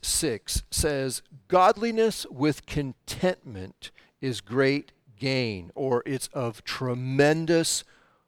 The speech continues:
worth. Today, we have come to the end of Paul's letter to the church of Philippi that we have been studying over the course of the last few weeks. And there are two major themes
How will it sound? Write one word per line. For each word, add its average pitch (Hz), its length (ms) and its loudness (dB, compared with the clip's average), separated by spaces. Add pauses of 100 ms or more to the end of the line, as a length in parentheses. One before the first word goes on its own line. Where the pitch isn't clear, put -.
(140)
worth. 107 800 0 (420)
Today, 185 480 10
we 170 380 0
have 165 340 6
come 190 520 4
to 170 180 -6
the 143 240 -6 (160)
end 147 480 2
of - 260 -8
Paul's 156 560 2 (300)
letter 165 540 4
to - 200 -12
the 131 120 -6
church - 540 -6 (280)
of - 80 -12
Philippi 123 720 -2
that 117 100 -6
we 120 140 -4
have 127 160 -6
been 113 160 -4
studying 120 600 0
over 117 200 -6
the 113 100 -8
course 135 320 -6
of 127 60 -10
the 113 80 -2
last 113 260 0
few 123 160 -8
weeks. 98 380 -10 (480)
And 156 100 -2
there 170 160 6
are 160 80 6
two 226 640 -2
major 180 460 0
themes 139 720 -8